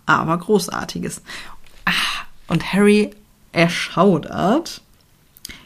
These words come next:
Er war sich nicht sicher, ob er Mister Ollivander besonders gut leiden mochte. Ja, kann ich mir vorstellen. Also nach dem Satz, das fand ich auch irgendwie immer richtig gruselig. Also wie das dann auch dargestellt wurde im Film,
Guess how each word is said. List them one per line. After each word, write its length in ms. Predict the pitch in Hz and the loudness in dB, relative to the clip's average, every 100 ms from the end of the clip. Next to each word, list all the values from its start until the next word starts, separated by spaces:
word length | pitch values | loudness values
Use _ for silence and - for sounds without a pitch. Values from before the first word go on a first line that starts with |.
| _ _ - | _ _ -4
Er 160 | 170 165 | -2 2
war 140 | 196 | 0
sich 240 | 254 262 | 0 -2
nicht 120 | 190 170 | -4 -2
sicher, 360 | 175 226 - | -4 -2 -4
ob 100 | 170 | -2
er 80 | 151 | -2
Mister 300 | 160 196 - | -2 -2 -2
Ollivander 420 | 170 151 170 175 | -2 -2 -2 -2
besonders 560 | 180 156 143 151 170 190 | -2 -4 -4 -4 -6 -6
gut 140 | 185 | -2
leiden 320 | 208 180 190 | 0 0 -2
mochte. 400 | - 156 - - - _ _ _ _ _ _ _ - - - _ _ _ _ _ _ _ _ _ _ _ _ _ _ _ | -6 -8 -10 -12 -14 _ _ _ _ _ _ _ -20 -20 -20 _ _ _ _ _ _ _ _ _ _ _ _ _ _ _
Ja, 140 | - - - _ _ - _ _ | -2 -2 -4 _ _ -20 _ _
kann 200 | - 185 | -4 -2
ich 100 | 175 | 0
mir 80 | 180 | 0
vorstellen. 480 | - 175 - - - | 0 -2 -2 -6 -2
Also 180 | 165 | -2
nach 140 | 160 170 | 0 0
dem 260 | 175 196 | 0 0
Satz, 280 | 190 185 185 | 0 -2 -2
das 200 | - 175 | -4 -4
fand 160 | - 180 | -2 -2
ich 100 | 165 | -2
auch 160 | 165 | -4
irgendwie 260 | - 160 165 - | -4 -4 -4 -6
immer 160 | 165 - | -6 -6
richtig 300 | 170 - - | -10 -10 -12
gruselig. 720 | - 180 160 - 208 180 - _ - - - - | -6 -2 -2 -4 -8 -10 -12 _ -20 -20 -18 -6
Also 300 | 165 156 156 | -2 -2 -2
wie 200 | 160 170 | 0 2
das 180 | 185 - | 2 0
dann 120 | 160 | -2
auch 160 | 156 - | -4 -2
dargestellt 540 | 139 165 175 175 170 | -4 -2 -2 -2 -2
wurde 180 | 175 165 | 0 0
im 140 | 156 | -2
Film, 480 | 147 - 180 185 226 | -6 -2 0 0 -2